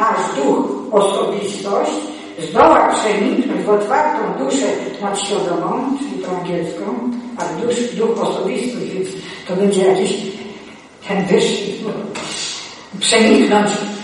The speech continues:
e, w tą nadświadomą. I dalej uwaga, szczególna rola w procesie przygotowania ludzkości na to przenikanie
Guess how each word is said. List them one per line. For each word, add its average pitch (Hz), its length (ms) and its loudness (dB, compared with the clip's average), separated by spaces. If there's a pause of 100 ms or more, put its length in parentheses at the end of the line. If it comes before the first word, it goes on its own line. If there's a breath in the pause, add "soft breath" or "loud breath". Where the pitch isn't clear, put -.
(180)
e, 170 100 6
w 165 320 2
tą 226 100 4 (460)
nadświadomą. 202 920 0 (420 loud breath)
I 220 100 0
dalej - 340 6
uwaga, - 560 2
szczególna 247 840 2
rola - 280 2 (120)
w - 120 -4
procesie 285 540 -2
przygotowania 214 840 0
ludzkości 254 640 -2
na 202 100 0
to 202 120 -2
przenikanie 247 880 0